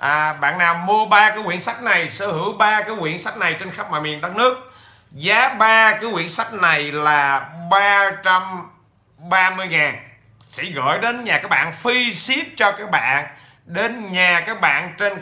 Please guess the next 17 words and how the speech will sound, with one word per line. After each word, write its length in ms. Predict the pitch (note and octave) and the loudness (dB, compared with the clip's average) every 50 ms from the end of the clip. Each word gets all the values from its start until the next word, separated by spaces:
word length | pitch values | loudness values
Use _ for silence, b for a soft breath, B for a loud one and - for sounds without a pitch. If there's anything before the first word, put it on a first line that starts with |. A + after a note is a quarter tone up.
| - - | -10 -4
khắp 200 | A3 A3 A3 G#3+ | -4 -4 -4 -2
mọi 160 | D#3+ C#3 C#3+ | -4 -4 -4
miền 240 | D#3+ D#3+ D3+ D3 D3 | -4 -6 -8 -8 -8
đất 100 | E3 F3 | -8 -8
nước 180 | F#3+ A3 A3+ G#3 | -6 -6 -2 0
luôn, 320 | G3+ F#3 D3 B2 A2 - - | 0 0 0 -2 -6 -14 -12
free 100 | F#3 F#3 | -10 -8
ship. 280 | - - A3+ B3+ C4 C4 - - - _ _ _ _ _ _ _ _ - | -6 -4 -2 -2 -4 -4 -8 -18 -20 _ _ _ _ _ _ _ _ -12
À, 120 | B2 A#2+ A#2+ | -10 -8 -6
các 60 | F3+ | -2
bạn 140 | F3+ E3 D#3+ - | -2 -2 -2 0
chỉ 60 | A3 | -2
cần 120 | A3+ F#3+ E3+ - - - | -2 -2 -2 -8 -8 0
cho 240 | A#3+ A#3 A#3 A#3 A#3 | 2 2 4 2 0
số 140 | - B3 A#3+ | -2 -4 -4
điện 120 | A3+ F#3 D#3 | -6 -4 -2
thoại, 280 | D3 D#3 D#3+ F#3+ G3 | 2 2 2 2 0